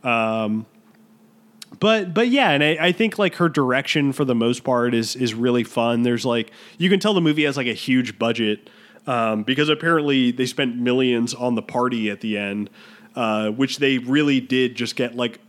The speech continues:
fucking thousands of people and just, like, film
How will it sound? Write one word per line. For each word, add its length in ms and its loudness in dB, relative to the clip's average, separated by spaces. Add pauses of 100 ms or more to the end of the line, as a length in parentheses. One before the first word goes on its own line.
fucking 420 -4
thousands 580 -2
of 140 -4
people 540 -2 (340)
and 160 -4
just, 160 -6
like, 180 -2
film 760 0